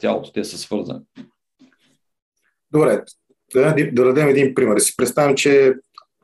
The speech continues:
Speaker 2: аз съм човек, който има много забързано ежедневие. Ставам сутрин, веднага м-, мисълта ми е изцяло ангажирана с работа, бързам,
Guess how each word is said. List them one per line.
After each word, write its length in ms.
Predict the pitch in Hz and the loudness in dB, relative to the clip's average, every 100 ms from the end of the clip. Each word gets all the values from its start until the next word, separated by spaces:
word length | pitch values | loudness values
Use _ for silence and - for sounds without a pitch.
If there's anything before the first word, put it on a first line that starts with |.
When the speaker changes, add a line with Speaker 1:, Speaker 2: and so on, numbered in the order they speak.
| _ _ _ _ | _ _ _ _
Speaker 2:
аз 140 | 151 123 | -4 -2
съм 120 | 127 | -2
човек, 200 | - 135 | 0 2
който 280 | 135 127 131 | 2 2 2
има 120 | 120 | 2
много 160 | 123 | 2
забързано 460 | 113 101 120 110 107 | 0 0 0 2 2
ежедневие. 600 | 92 98 98 95 120 135 _ _ _ | 2 2 2 2 2 -2 _ _ _
Ставам 300 | - 143 156 | -6 -2 0
сутрин, 640 | - 139 135 139 135 131 117 | 0 -2 0 0 2 0 0
веднага 380 | 120 123 120 117 _ 127 | 0 2 0 -2 _ -4
м-, 260 | 131 120 117 | 0 0 0
мисълта 400 | 123 107 123 123 | -2 0 -2 0
ми 120 | 123 | 2
е 200 | 120 120 120 120 | 2 2 0 -2
изцяло 640 | 113 - 127 120 117 113 | -4 -2 0 2 2 2
ангажирана 460 | 110 107 113 135 104 | 2 0 0 0 0
с 200 | - - | -2 0
работа, 520 | 117 131 127 135 123 107 | 2 2 2 0 0 0
бързам, 600 | 127 120 123 123 123 123 | 0 2 0 2 0 0